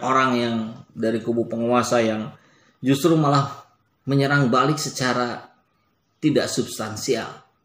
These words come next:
Substansinya sendiri nggak direspon. Padahal kan yang lebih penting itu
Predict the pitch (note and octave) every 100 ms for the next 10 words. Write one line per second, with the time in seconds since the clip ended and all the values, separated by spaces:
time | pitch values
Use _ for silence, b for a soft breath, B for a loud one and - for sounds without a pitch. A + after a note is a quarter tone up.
0 | _ _ _ _ - D#3+ - - D3+ D#3
1 | E3 E3 D#3 D3+ D3+ D#3 F#3+ D#3+ A#2 A#2
2 | D#3 - - G#2 - - _ _ _ _
3 | _ _ _ _ _ _ - C#3 F3 F#3+
4 | G#3+ G#3+ G#3+ F#3+ G3+ G3 G3+ A3 G#3 G#3
5 | - A#3 F3+ F3+